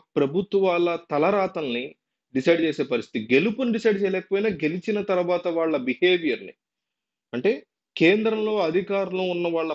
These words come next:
పట్ల ఎవ్వరూ కూడా ఎదిరించకూడదు అనేటువంటి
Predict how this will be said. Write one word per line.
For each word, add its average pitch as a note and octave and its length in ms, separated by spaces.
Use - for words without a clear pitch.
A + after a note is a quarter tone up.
పట్ల D3 320
ఎవ్వరూ F3+ 500
కూడా D3+ 280
ఎదిరించకూడదు D#3 840
అనేటువంటి B2+ 600